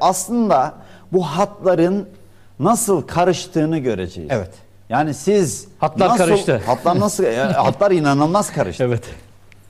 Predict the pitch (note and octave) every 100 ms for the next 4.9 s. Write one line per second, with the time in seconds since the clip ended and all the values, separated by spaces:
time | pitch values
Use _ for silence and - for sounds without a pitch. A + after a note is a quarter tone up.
0 | - - A#2 D#3+ F#3+ F#3 - A3+ A3 G3+
1 | E3+ F3+ F#3+ E3 E3 C#3+ F#3 A3+ G#3+ G3
2 | D#3+ C3 A#2+ G2 F2 D3 G#2+ - - -
3 | - F#3+ E3+ - C#3 A3 G3 - - -
4 | - - - A#3+ - F#3 E3+ E3